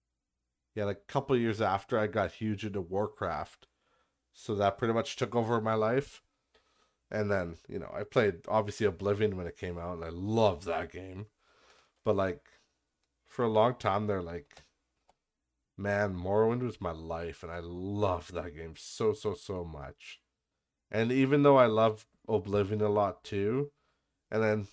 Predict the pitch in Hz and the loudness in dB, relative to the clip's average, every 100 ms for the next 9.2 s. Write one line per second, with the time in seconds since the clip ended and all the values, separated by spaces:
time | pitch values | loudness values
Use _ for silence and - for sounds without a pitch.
0 | - 120 107 104 139 165 - - 117 98 | -8 0 2 4 6 4 2 -4 -2 -2
1 | 92 87 82 92 85 92 110 - 95 82 | -4 -8 -10 -8 -4 -2 -2 0 -2 -4
2 | - 82 82 - _ _ _ _ _ _ | -8 -6 -6 -8 _ _ _ _ _ _
3 | _ - - 92 104 123 156 147 - 123 | _ -14 -10 -4 -2 2 2 2 2 4
4 | 110 101 92 85 78 - 110 107 107 101 | 4 4 0 -4 -8 -2 0 2 2 2
5 | 90 80 76 - - 107 95 - 73 - | 0 -2 -6 -10 -4 -2 -2 -6 -12 -14
6 | - 90 - - 82 82 90 85 - _ | -8 -8 -8 -12 -12 -10 -10 -12 -14 _
7 | _ _ - 101 - 117 123 131 131 - | _ _ -8 -8 0 2 4 4 2 -2
8 | 107 104 107 117 107 - 101 98 92 95 | -2 -2 -4 -2 -2 -4 -4 -4 -4 -4
9 | 87 | -4